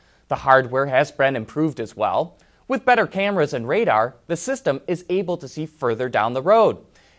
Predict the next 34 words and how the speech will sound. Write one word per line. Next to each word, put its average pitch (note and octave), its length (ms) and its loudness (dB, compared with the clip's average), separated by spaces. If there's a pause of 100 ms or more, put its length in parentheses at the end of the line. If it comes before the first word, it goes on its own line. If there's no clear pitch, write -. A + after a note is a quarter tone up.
It's F#3 120 -4
also C4 280 2
using F3 420 -2
more C#3 220 2
map A#2+ 480 -2 (100)
and F#3 160 -4
navigation G3 720 0
data, B2+ 400 2 (320)
which D#3 160 -2
is B2+ 140 -4
helping D#3 400 2
to C3+ 180 -6
improve C#3 540 -4 (240)
many G#3 320 -4
of A#2 140 -4
the B2 100 -2
driver D3 500 2
assist A2+ 440 -8
systems. B2 720 -6 (440)
Mercedes C#3 540 -2
claims F#3 400 -2
the B2 120 -8
system F#3+ 520 -6
is G3 160 -2
more F3+ 240 0
intuitive D#3 680 -2 (280)
and F#3 180 -2
provides G#3 500 0
better G3 300 0
feedback A3 600 0
than C#3+ 200 -2
before. A#2 540 -2 (400)
Status C#3+ 540 0
displays C3 720 -2